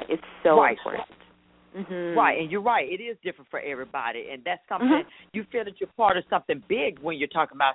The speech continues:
Speaker 2: spirituality, and it's, in, well,
Speaker 1: Mm-hmm.
Speaker 2: um, as they would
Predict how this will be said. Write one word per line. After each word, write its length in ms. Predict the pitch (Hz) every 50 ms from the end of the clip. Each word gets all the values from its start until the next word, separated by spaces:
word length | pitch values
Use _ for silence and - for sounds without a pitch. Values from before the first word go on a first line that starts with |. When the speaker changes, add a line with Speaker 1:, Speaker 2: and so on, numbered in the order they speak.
| - _
Speaker 2:
spirituality, 960 | _ 175 160 147 127 - - - - - - 127 135 131 123 - - 143 131 135
and 100 | 139 139
it's, 160 | 139 - -
in, 160 | 156 139 131 - _ _ _ _ _ _ _ _ -
well, 320 | 135 143 135 135 107 -
Speaker 1:
Mm-hmm. 140 | - - -
Speaker 2:
um, 320 | 117 113 107 107 101 101 110
as 80 | 127 -
they 100 | 151 151
would 140 | 156 135 131